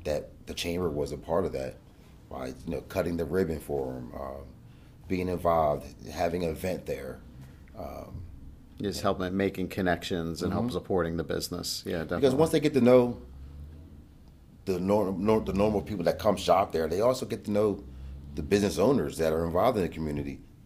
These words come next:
Speaker 1: That, that changes things.
Speaker 2: Sure it does. Sure it does.
Speaker 1: And they need to know that. Lo-, and I didn't understand that when I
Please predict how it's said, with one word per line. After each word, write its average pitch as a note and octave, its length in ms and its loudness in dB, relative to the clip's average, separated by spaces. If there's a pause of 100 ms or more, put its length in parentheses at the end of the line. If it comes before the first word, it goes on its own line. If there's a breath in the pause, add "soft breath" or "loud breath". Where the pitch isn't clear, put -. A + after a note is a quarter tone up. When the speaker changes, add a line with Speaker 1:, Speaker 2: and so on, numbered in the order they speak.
(140)
Speaker 1:
That, - 340 -4
that D#3+ 160 -6
changes - 400 -4
things. - 360 -12
Speaker 2:
Sure - 220 -2
it - 100 -2
does. - 320 -4 (200)
Sure D#3 180 -6
it D3 80 -6
does. - 220 -6
Speaker 1:
And F#2+ 260 -2
they G#2+ 100 2
need A2 200 0
to G#2+ 80 2
know A#2+ 180 2
that. D2 220 2
Lo-, F2 200 -2
and F2+ 220 -6
I D3 140 6
didn't E2+ 260 6 (160)
understand D2+ 440 -6
that D2+ 120 2
when D2+ 140 -4
I D2+ 160 -4